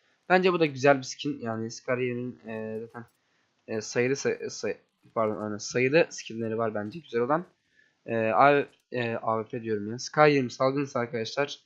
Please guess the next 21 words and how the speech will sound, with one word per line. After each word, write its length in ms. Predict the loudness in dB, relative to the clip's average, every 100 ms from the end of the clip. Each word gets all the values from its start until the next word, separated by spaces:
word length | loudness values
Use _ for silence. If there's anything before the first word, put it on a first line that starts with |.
| _ _ _ _ -8
e, 320 | -4 -4 -6 -6
fiyatına 340 | -4 -2 -2
hemen 180 | -4 -4
bakıyorum. 360 | -4 -2 -2 -4 _ -20 -20 _ -4
E, 220 | 2 2
minimum 380 | 4 2 2 2
değeri 200 | 0 0
sıfır 280 | -2 -6 -6
T 200 | -2 0
L, 40 |
e, 160 | -2 -4 _ -10 -6 -4 -6 -6
kırk 200 | -6 -6
üç 140 | -10
kuruş. 380 | -8 -8 -8 -8
Aynen, 220 | -8 -10 -12
sıfır 360 | -10 -8 -8 -10
kırk 220 | -12 -12
üç 100 | -12
T 100 | -8 -10
L. 20 | -10 _
E, 60 | _